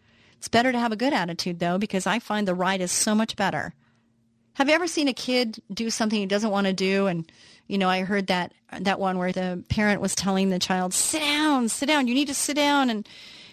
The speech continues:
and the kid is rebelling and saying, "No, I don't want to sit down." So he's standing up, and it's in a cart, a shopping cart or a car seat or something.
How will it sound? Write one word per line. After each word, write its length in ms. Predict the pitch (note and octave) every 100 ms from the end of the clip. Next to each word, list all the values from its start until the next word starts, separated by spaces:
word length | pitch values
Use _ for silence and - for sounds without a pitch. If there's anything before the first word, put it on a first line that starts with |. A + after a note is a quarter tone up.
| -
and 580 | A3 G#3+ G#3 G3 G3 G3
the 100 | F#3+
kid 240 | - G#3
is 160 | G#3 G3+
rebelling 480 | G3 F#3 F#3+ A3+
and 120 | G#3 G3
saying, 240 | G#3+ G#3
"No, 160 | G#3+ A3
I 80 |
don't 120 | G3+ G#3
want 120 | G#3
to 60 |
sit 140 | G#3+ G#3+
down." 260 | A3 G#3
So 140 | F#3+ G3+
he's 100 | F#3+
standing 400 | - A3 A3 B3
up, 180 | A#3+ A3
and 80 |
it's 140 | G3 G#3+
in 60 |
a 140 | F#3+ F3+ -
cart, 500 | - B3+ A#3 F#3 -
a 200 | F#3+ F#3+
shopping 420 | - A#3 B3 A3
cart 400 | - G3 G3 G3
or 300 | G3 F#3 F3+
a 160 | F#3 -
car 320 | - A#3+ A#3+
seat 280 | A#3+ A#3+ G#3
or 80 | F#3+
something. 360 | G#3 G3+ F3+